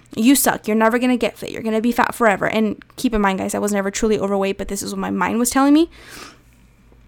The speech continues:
But I'm sure a lot of you can relate to those thoughts. When if you just incorporated that piece of pizza into your daily lifestyle, and not daily lifestyle, but, like,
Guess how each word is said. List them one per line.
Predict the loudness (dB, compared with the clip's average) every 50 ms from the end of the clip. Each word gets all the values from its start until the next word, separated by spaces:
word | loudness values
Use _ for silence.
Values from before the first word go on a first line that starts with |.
| -8 -4 0
But | 4 6 6
I'm | 8 6
sure | 6 6 8
a | 8 8
lot | 8 8 6
of | 4
you | 2 2
can | 4 4 4
relate | 4 4 2 2
to | 2
those | 4 4 4 4 0 -2
thoughts. | -2 -2 -2 -2 -4 -10 -12 -10 -10 -10 -12 -14 -20 -20 _ _ _ _ _ _ _ _ _ _ _ _ _
When | 4 6 6 8 6 4 2 -2 -8 -20 -20 _ _ _ _ _
if | 4 4 4 4 2 -4 0
you | 4 4 6 6
just | 6 4 4 2 0 -6 _ _ _ _ -2 2
incorporated | 2 2 4 6 6 6 6 4 4 4 4 6 6 4 4 2
that | 2 -2 -4
piece | -4 -2 0 0 0
of | 0
pizza | 0 0 0 0 0 0 -2
into | -2 -2 -2 -2
your | 0 0
daily | 2 2 2 4 4
lifestyle, | 4 4 4 4 2 2 4 4 4 4
and | 2 0 -2 -4 0
not | 2 4 4 6 4
daily | 4 2 0 0 -2
lifestyle, | -4 -4 -4 -4 -4 -4 -4
but, | -4 -6 -4 -2
like, | -2 -2 -2